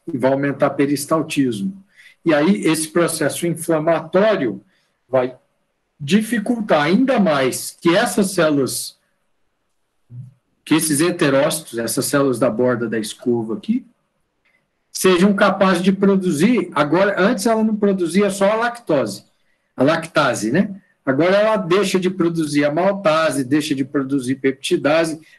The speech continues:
aí começa a sobrar tudo no intestino. Aí o processo digestório desanda, não tem digestão nenhuma,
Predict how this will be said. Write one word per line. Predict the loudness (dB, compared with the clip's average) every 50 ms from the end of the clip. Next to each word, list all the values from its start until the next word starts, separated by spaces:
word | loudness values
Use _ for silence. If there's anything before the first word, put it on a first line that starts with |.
| _
aí | 0 0 0 2
começa | 2 2 2 4 2 2 2 0
a | 0
sobrar | 2 2 2 2 2 2 2 2 0 0
tudo | 0 0 2 2 2 2 2
no | 2 0
intestino. | 0 0 0 -2 -2 -2 -2 -2 -2 -2 -4 -6 -10 _ _ _ _ _ _ 0
Aí | 0 2 2
o | 2 0
processo | 2 0 2 2 2 0 0 0 -2 -6
digestório | -8 -4 0 2 2 2 2 2 0 2 2 2 2
desanda, | 2 2 2 2 2 2 2 2 2 0 0
não | 0 0 0
tem | 0 0 0 0
digestão | 0 0 0 0 0 0 0 -2 -2 -2 2
nenhuma, | 2 4 4 4 2 2 2 2 2 0